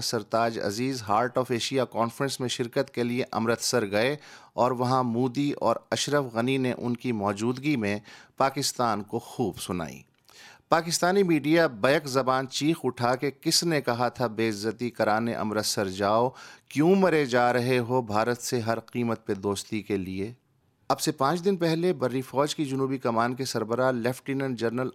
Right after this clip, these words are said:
عامر ریاض نے فرمایا کہ بھارت تخریبی کارروائیوں پہ توجہ دینے کی بجائے پاک چائنا اکنامک کوریڈور سے پیدا ہونے والے اقتصادی مواقع سے فائدہ اٹھانے کے بارے میں سوچے۔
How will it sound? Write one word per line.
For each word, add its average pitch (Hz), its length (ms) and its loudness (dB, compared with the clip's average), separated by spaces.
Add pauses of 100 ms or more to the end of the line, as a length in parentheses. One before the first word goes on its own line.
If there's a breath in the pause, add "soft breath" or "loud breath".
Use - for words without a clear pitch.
عامر 123 340 0
ریاض 113 400 0
نے 139 100 -4
فرمایا 98 580 -2 (380 loud breath)
کہ 135 160 2
بھارت 110 580 -2
تخریبی 131 540 -2
کارروائیوں 113 640 2
پہ 131 100 -4 (100)
توجہ 113 360 -2
دینے 113 320 -2
کی 135 140 -6
بجائے 110 380 0 (160)
پاک 120 280 2
چائنا 113 500 -2
اکنامک 120 720 -2
کوریڈور 113 560 2
سے 127 160 -4
پیدا 107 400 0
ہونے 110 320 -2
والے 113 360 0
اقتصادی 107 560 -4
مواقع 107 440 0
سے 127 180 -4
فائدہ 101 360 0
اٹھانے 113 480 -2
کے 98 140 -6
بارے 95 320 -2
میں 90 140 -6
سوچے۔ 98 380 -4